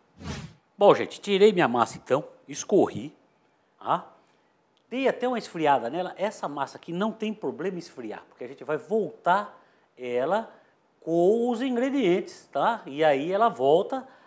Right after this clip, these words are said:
a aquecer. Quando, assim que eu retirei num ponto bem al dente, ela continua cozinhando, né, com o calor dela até ela esfriar, eu pus um pinguinho de azeite, tá? Pra poder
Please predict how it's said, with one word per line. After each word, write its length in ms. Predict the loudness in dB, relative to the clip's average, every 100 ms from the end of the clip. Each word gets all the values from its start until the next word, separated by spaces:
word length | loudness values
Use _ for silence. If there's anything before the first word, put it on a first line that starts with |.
| -8
a 200 | 0 0
aquecer. 600 | 2 -2 2 2 2 -2 _ _ _ _ _ _ _ 0
Quando, 220 | 4 8
assim 260 | 6 6 6
que 100 | 8
eu 60 |
retirei 380 | 8 6 4 4
num 140 | 4 0
ponto 280 | -2 -4
bem 220 | 0 4 6
al 120 | 6
dente, 300 | 4 2 0
ela 80 | -2
continua 560 | -4 -6 -6 -2 -2
cozinhando, 500 | -2 -12 -6 -4 -4
né, 140 | -4 -6
com 100 | -4
o 40 |
calor 300 | -4 -2 -2
dela 220 | -2 -2
até 380 | -2 -4 -4 -6
ela 160 | -8 -8
esfriar, 380 | -8 -4 -4 -6 -20 _ _ -8
eu 120 | -8
pus 420 | -6 -6 -6 -10 _ _ _ _ _ -12
um 220 | -8 -8
pinguinho 1000 | -10 -10 -4 -2 -2 -6 0 2 2 2
de 100 | 4
azeite, 500 | 2 0 -6 -12 -20 _
tá? 360 | 4 4 4 -8 _ 2
Pra 120 | 2
poder 600 | 4 2 4 0 -2